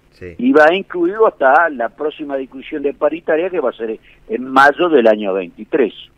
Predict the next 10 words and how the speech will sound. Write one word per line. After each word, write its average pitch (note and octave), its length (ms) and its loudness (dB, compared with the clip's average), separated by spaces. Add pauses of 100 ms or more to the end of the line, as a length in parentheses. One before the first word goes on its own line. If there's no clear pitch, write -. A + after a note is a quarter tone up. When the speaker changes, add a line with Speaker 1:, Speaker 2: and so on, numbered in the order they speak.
(320)
Speaker 1:
Claro. F2 240 -20 (400)
Speaker 2:
Si B2 100 -6
la A#2+ 140 2
situación C#3 560 -4
económica D#3+ 480 -2
en C#3 60 0
la C#3 40 2
Argentina A#2+ 480 -6 (160)
ya A2+ 180 0
le, G2+ 800 -8